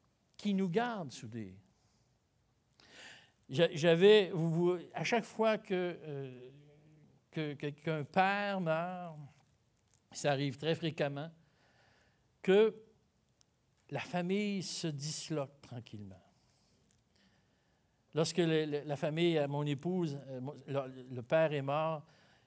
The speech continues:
je me rappelle, on était tout, tout, aux obsèques, tout, puis on se dit, « Ah, il faut rester soudés, puis il faut, faut, faut garder contact », puis tout ça. J'ai dit, « Wow,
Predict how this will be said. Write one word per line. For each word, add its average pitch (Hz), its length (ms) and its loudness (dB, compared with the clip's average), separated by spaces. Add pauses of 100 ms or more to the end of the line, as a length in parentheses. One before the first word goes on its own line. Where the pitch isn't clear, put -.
(320)
je 117 140 -8
me 135 100 -2
rappelle, 147 440 2
on 143 40 -2
était 139 520 0 (120)
tout, 131 180 -8 (240)
tout, 127 240 -10 (400)
aux 120 100 -8
obsèques, 143 600 -4
tout, 113 200 -12 (140)
puis - 80 -16
on 123 80 -8
se 110 160 -10
dit, « 120 180 -8
Ah, 139 120 0
il 131 60 -4
faut 139 120 -12
rester 135 380 -8
soudés, 139 760 -6
puis 131 100 -14
il 110 40 -14
faut, 131 160 -12 (380)
faut, 135 160 -10 (200)
faut 131 140 -8
garder 135 320 -2
contact », 143 1000 -4
puis 123 100 -14
tout - 80 -20
ça. 139 200 -10
J'ai 113 100 -10
dit, « 104 120 -14
Wow, 110 560 -10